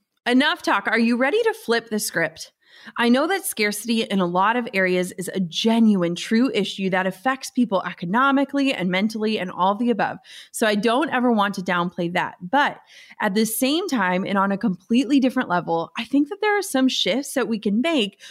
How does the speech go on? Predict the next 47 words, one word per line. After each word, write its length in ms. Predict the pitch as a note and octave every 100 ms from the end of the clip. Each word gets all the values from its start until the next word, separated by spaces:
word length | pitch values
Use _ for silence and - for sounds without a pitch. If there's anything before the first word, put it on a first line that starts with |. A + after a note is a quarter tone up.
| -
when 140 | B3+
it 100 | B3
comes 380 | - B3+ C#4+ E4
to 80 | E4
our 100 | D4+
mindset 560 | G#3+ F3+ F#3 - F3 G#3
that 140 | A3
can 420 | B3+ A#3 - F#3+
really 320 | A3+ A#4 A#4+ A4
transform 680 | - A#3+ - - G3+ A3+ C#4
things 220 | A3 E3+
for 120 | -
us 220 | - F#3 A3+
and 160 | G#3+ G#3+ - -
that 200 | C4 C4+
can 160 | C4+ A3
go 260 | A#3+ D4+
for 160 | D#4+ C4+
situations 760 | - B3+ A#3+ G3+ F#3+ G3+ F#3+
just 280 | - F#3+ -
like 160 | G3 F#3
what 100 | -
we've 180 | F3+ -
talked 280 | E3+ F3+
about. 260 | - - - _ _ _ _ _ _ _ _
Now, 160 | A#3 B3
I've 100 | A#3+
talked 320 | B3 D4 D4+
about 180 | F4+ C#4+
those 160 | C4
questions 400 | - C4 D4 G#3
that 160 | F#3+ F3
tend 260 | - G3+ G3+
to 80 |
rise 380 | F#3 F3 F3 F3+
up, 140 | E3+ -
sparking 480 | - G3+ G#3+ A#3
the 60 | G#3+
scarcity 540 | - - F3 - E3+
flame. 360 | E3 - - F3+
So 260 | - A#3+ A3
where 280 | G3 A3+
do 120 | C#4+ D#4+
we 100 | B3+
go 160 | A3+
from 220 | A3 F#3+
here? 360 | F3 - - -